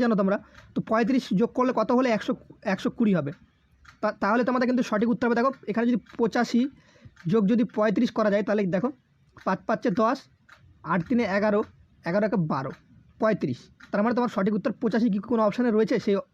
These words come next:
অপশানটা তোমাদের সঠিক হবে। দেখে নাও আমাদের অপশান ডি is the right answer, পঁচাশি। ওকে, নেক্সট প্রশ্ন দেখতে যাচ্ছ, এবিসি জেড ওয়াই এক্স ডি ই এফ। তো সব থেকে করার আগে তোমাদের বলে দিচ্ছি, তোমাদের রিজনিং করার আগে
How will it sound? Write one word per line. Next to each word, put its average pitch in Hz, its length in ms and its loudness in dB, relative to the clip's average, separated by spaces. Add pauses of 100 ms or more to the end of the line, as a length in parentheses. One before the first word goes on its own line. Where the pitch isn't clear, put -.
(100)
অপশানটা 214 280 -2
তোমাদের 226 200 -2
সঠিক 160 200 0
হবে। 165 100 -8 (460)
দেখে 202 180 2
নাও 269 140 4
আমাদের 254 160 0 (100)
অপশান 233 200 0 (100)
ডি 262 80 4 (680)
is 165 140 2
the 294 60 2 (760)
right 202 220 0 (380)
answer, 196 300 0
পঁচাশি। 165 300 -4 (320)
ওকে, 285 140 2 (800)
নেক্সট 262 220 -2
প্রশ্ন 285 240 0
দেখতে 277 200 -2
যাচ্ছ, - 180 -2 (1120)
এবিসি 269 400 4 (200)
জেড 233 160 4 (100)
ওয়াই 247 140 2 (160)
এক্স 240 120 -2 (120)
ডি 233 80 4 (160)
ই - 20 6 (140)
এফ। 170 80 -2 (240)
তো 190 140 -2
সব 240 200 0
থেকে 277 120 0 (100)
করার 233 220 2
আগে 240 160 0
তোমাদের 247 220 2
বলে 233 120 4
দিচ্ছি, 233 200 0
তোমাদের 240 220 2
রিজনিং 220 320 2
করার 240 200 2
আগে 190 100 0